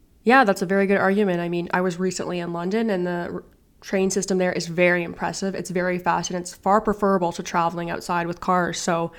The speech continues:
you're exactly right on that one. I think the most disappointing part about this story is the Crown Corporation is asking for m-, even more taxpayer funds,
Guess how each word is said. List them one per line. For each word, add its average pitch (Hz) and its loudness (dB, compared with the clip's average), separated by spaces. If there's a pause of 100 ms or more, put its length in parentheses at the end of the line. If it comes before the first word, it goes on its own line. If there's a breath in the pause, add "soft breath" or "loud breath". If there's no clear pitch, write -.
(380 loud breath)
you're 180 2
exactly 185 6
right 185 4
on 175 0
that 170 0
one. 165 -4 (300 loud breath)
I - -6
think 220 6
the 233 6
most 220 8
disappointing 214 2
part 202 2
about 180 0
this 180 -4
story 175 2
is 180 -2
the 180 -4
Crown 180 0
Corporation 180 -2
is 180 -2
asking 185 0
for 185 -4
m-, 180 -2
even 196 4
more 202 8
taxpayer 185 -2
funds, 170 -4